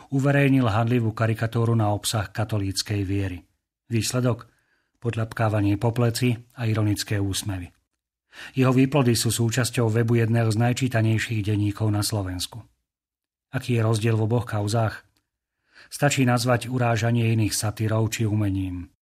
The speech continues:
A ešte jeden rozdiel. Cieľová skupina. Ak sú ňou kresťania, zdá sa, že je dovolené všetko. Aby sme lepšie pochopili, o čo ide,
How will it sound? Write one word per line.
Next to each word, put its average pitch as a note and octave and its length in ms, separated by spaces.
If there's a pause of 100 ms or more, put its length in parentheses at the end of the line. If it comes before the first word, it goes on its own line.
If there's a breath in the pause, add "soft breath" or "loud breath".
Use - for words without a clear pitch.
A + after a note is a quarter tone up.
(480)
A A#2 80
ešte A#2+ 240
jeden A2+ 220
rozdiel. F#2 480 (400)
Cieľová A2+ 400
skupina. G2+ 560 (720)
Ak A#2 160
sú - 80
ňou A#2 160
kresťania, A#2 720 (320 loud breath)
zdá A#2 320
sa, B2 160
že A2+ 160
je G#2+ 100
dovolené G#2+ 460
všetko. G#2 400 (960 loud breath)
Aby B2 160
sme B2+ 160
lepšie B2 240
pochopili, B2 480
o G#2+ 80
čo A2 160
ide, G#2+ 400